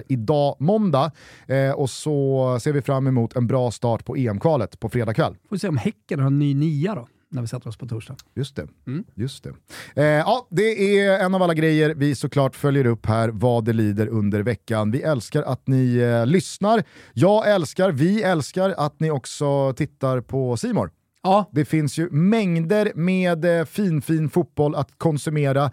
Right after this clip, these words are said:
Speaker 2: på andra sidan landslagsuppehållet. Allsvensk premiär via Discovery Plus. Upplösningar i Serie A, La Liga, men framförallt då Champions League.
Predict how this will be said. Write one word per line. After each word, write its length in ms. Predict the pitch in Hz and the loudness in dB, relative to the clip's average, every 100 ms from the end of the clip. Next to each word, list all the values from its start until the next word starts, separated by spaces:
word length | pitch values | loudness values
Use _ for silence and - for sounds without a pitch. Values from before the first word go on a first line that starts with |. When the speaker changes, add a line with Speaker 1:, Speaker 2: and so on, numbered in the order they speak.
| - - | -6 -16
Speaker 2:
på 120 | - 165 | -4 -2
andra 280 | 156 139 | 0 0
sidan 360 | 131 151 135 131 | -2 -2 0 0
landslagsuppehållet. 920 | 147 127 127 113 113 117 143 147 147 - | 0 -2 -2 -4 -4 0 2 2 0 0
Allsvensk 540 | 175 143 - 160 - | -2 -2 -4 -4 -2
premiär 480 | 165 156 156 180 175 | -2 0 0 0 0
via 240 | 156 160 | 0 0
Discovery 420 | 139 135 151 135 139 | 0 -2 -2 0 0
Plus. 440 | 185 196 - - - - - _ _ 202 | 2 0 -2 -18 -20 -20 -20 _ _ 0
Upplösningar 580 | - 165 160 175 165 165 | 2 2 2 0 0 0
i 80 | |
Serie 300 | 131 131 156 | -2 0 2
A, 120 | 151 151 | 2 2
La 120 | 151 | 2
Liga, 400 | 147 139 147 143 | 2 2 2 0
men 160 | 143 | -2
framförallt 360 | 135 143 139 131 | 0 0 0 -2
då 60 | 117 | -2
Champions 380 | 135 123 113 | -4 -4 -4
League. 220 | 131 135 | 0 -2